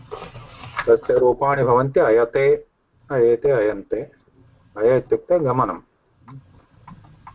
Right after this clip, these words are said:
अयते गच्छति। आ, परन्तु परायते अथवा पलायते इत्युक्ते निर्गच्छति, दूरं गच्छति।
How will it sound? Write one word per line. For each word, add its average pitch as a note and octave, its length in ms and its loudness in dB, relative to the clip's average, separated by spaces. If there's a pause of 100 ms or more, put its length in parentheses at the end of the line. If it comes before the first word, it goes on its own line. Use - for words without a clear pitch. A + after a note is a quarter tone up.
(200)
अयते B2 460 2
गच्छति। B2+ 760 -4 (1700)
आ, G2+ 240 4 (420)
परन्तु B2+ 320 2 (400)
परायते C#3 840 2
अथवा A#2 480 -2
पलायते A#2+ 880 0 (1300)
इत्युक्ते A#2+ 400 -2 (480)
निर्गच्छति, A#2+ 580 0 (540)
दूरं A#2+ 380 2
गच्छति। - 380 -10